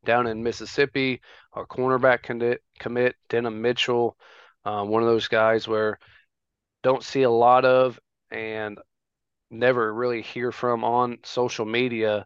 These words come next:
They're six and four, but I think they open up playoffs as well. They're on the road at Lewisburg, a seven and three team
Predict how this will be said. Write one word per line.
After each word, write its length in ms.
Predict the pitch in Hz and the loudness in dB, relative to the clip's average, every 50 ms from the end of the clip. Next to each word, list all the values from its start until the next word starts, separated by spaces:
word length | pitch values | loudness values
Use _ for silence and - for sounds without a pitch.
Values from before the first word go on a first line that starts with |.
| _ - | _ -8
They're 120 | 117 110 | -6 -6
six 360 | - - - 135 131 - - | -4 -2 -2 -2 -2 -2 -4
and 100 | 127 117 | -4 -4
four, 300 | - - 127 123 127 123 | -4 -2 0 2 2 2
but 160 | 113 117 110 - _ _ _ | 2 0 -4 -4 _ _ _
I 40 | - | -6
think 160 | - 123 113 | -6 -6 -4
they 160 | - 120 117 117 | -2 0 0 0
open 240 | 120 117 - 120 | 0 -2 -2 -4
up 140 | 120 - - | -4 -4 -4
playoffs 440 | - - 123 120 120 120 113 - - | -2 0 2 4 4 4 4 2 0
as 160 | 110 101 - | -10 -10 -6
well. 440 | 117 123 120 120 120 120 117 104 _ _ - - - _ - | -4 0 2 2 4 2 2 0 _ _ -20 -20 -20 _ -8
They're 120 | 110 110 | -6 -2
on 220 | 104 123 127 135 135 | 0 2 0 2 0
the 80 | 127 | 0
road 260 | 123 127 131 135 131 120 | 0 2 2 2 2 0
at 140 | 107 - | -4 -6
Lewisburg, 680 | 110 123 131 135 131 123 - - 127 127 127 127 113 110 | -4 -4 -2 -2 -4 -4 -6 -6 -4 -2 -2 -2 -4 -8
a 40 | |
seven 300 | - - - 123 120 120 | -10 -8 -6 -6 -4 -4
and 80 | 120 110 | -8 -8
three 280 | - - 127 127 127 120 | -4 -2 -2 -2 -2 -4
team 520 | - - 131 127 127 127 123 120 113 | -6 -6 -4 -2 -2 -2 -4 -6 -8